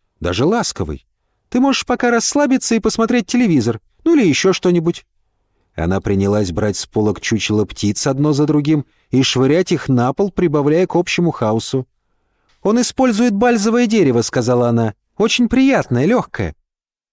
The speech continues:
Уоррен в самом деле пошел и включил телевизор. Тот был старый, черно-белый, и по большинству каналов показывал только мельтешение и шум.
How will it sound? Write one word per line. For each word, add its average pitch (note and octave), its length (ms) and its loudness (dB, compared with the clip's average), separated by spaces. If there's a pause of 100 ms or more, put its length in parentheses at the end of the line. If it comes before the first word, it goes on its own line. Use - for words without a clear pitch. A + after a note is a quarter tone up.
(160)
Уоррен F#2 500 -2 (520)
в - 100 -16
самом C#3+ 380 0
деле A#2+ 240 2
пошел D3+ 420 -2
и - 160 -4
включил F#3 440 0
телевизор. G#2 580 -2 (560)
Тот G2 180 -2
был G2+ 200 -2
старый, B2+ 540 -2
черно-белый, B2+ 800 0 (340)
и C3+ 120 -2
по D#3 120 2
большинству D#3+ 520 0
каналов F#3 420 0
показывал F#3 480 0
только F3+ 280 0
мельтешение F#3 680 0
и - 20 0
шум. A2 360 -2